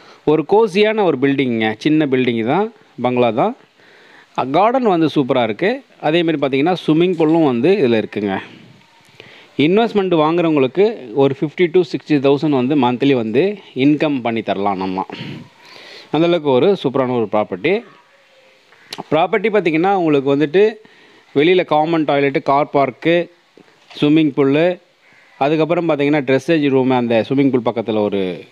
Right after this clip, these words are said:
room ஒண்ணு இருக்கு, ஒரு அட்டாச் டாய்லெட்டோட இருக்குங்க. இதுல மேல போனீங்கன்னா, உங்களுக்கு வந்து ஒரு kitchen,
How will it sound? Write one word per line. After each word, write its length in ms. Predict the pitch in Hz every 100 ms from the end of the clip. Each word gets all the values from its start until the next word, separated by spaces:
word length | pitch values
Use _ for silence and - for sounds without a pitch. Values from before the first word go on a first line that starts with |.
| -
room 240 | 123 120
ஒண்ணு 120 | 110 104
இருக்கு, 280 | 92 110
ஒரு 140 | 107 104
அட்டாச் 580 | 98 92 104 113 104 -
டாய்லெட்டோட 600 | 107 107 92 95 127 185 - -
இருக்குங்க. 520 | 117 104 101 110 190 247 _ _ _ - _ _ _ _ _ _ _ _ _ _ _ -
இதுல 260 | 202 208
மேல 240 | 196 220 226
போனீங்கன்னா, 420 | 202 190 180 208
உங்களுக்கு 380 | 202 175 170 147
வந்து 260 | 147 180 185
ஒரு 140 | 147 160
kitchen, 560 | 156 185 180 202 220